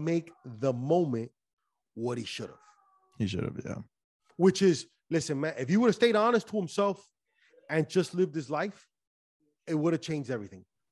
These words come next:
Speaker 1: But what did he do? He's like, "I want it so, I want the fame of L A and that life so bad," that he came across as fake. And that fourteen million didn't translate to a career, which this guy has.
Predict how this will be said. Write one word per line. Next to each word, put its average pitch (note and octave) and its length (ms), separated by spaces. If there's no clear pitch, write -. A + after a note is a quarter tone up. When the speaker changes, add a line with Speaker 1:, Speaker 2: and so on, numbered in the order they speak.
Speaker 1:
But C3 100
what D3+ 120
did D#3+ 120
he D3+ 60
do? C3 260
He's B2 120
like, - 100
"I D#3 100
want D3 320
it E3 100
so, F3+ 400
I D3 120
want F3 360
the C#3+ 100
fame E3+ 600
of B2+ 140
L C3 180
A C#3 380
and C3 160
that C3 140
life C#3+ 280
so A#2+ 320
bad," F3 400
that A#2 280
he A#2 120
came A#2 220
across A#2+ 280
as G#2 80
fake. G3+ 200
And A2 220
that A#2+ 260
fourteen E3 480
million E3+ 420
didn't C#3 240
translate C3 560
to B2+ 300
a G#2+ 100
career, C#3+ 640
which G2 200
this G2 180
guy F#2 120
has. E2+ 360